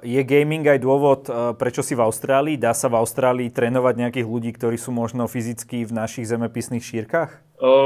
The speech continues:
Speaker 2: prečo som v Austrálii? No, v Austrálii som len kvôli tomu, lebo som si chcel zlepšiť angličtinu. Vlastne som, som došiel úplne s nulovou. A mal som, mám také,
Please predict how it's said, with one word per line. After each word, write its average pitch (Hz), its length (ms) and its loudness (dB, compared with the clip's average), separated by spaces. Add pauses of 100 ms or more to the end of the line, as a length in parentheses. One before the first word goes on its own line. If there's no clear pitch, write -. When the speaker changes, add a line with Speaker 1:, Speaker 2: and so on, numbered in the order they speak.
(680)
Speaker 2:
prečo 143 240 4
som 165 160 2
v 131 80 8
Austrálii? 131 560 2
No, 123 160 2
v 127 160 0
Austrálii 160 240 -6
som 156 160 -6
len 156 80 -4
kvôli 147 240 -4
tomu, 139 320 -2
lebo 127 80 -8
som 131 160 -10
si 127 160 -18
chcel 131 160 -12
zlepšiť 131 240 -8
angličtinu. 139 560 -8 (720)
Vlastne 110 240 -4
som, 123 80 -4
som 123 160 -6
došiel 127 320 -4
úplne 131 160 -8
s 120 160 -8
nulovou. 131 480 -4 (720)
A 110 160 -8
mal 123 240 -2
som, 135 160 -4
mám 120 400 -2
také, 123 240 0